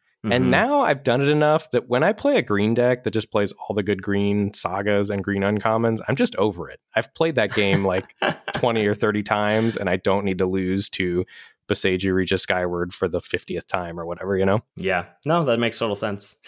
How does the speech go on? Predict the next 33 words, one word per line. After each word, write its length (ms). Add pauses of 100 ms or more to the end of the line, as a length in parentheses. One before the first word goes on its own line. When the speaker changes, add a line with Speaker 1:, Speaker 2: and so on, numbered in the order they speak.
(240)
Speaker 2:
Number 200
three, 440
the 120
colors 540
exist 520
on 140
a 40
spectrum 760
of 580
red 680
to 100
blue 640
to 100
black 640
to 100
white 480 (100)
to 100
green. 600 (240)
And 140
that 160
spectrum 600
goes 340
from 360
artifacts 560
mattering 640
to 140
enchantments 560
mattering, 440
with 160
black 280
in 100
the 80
middle 500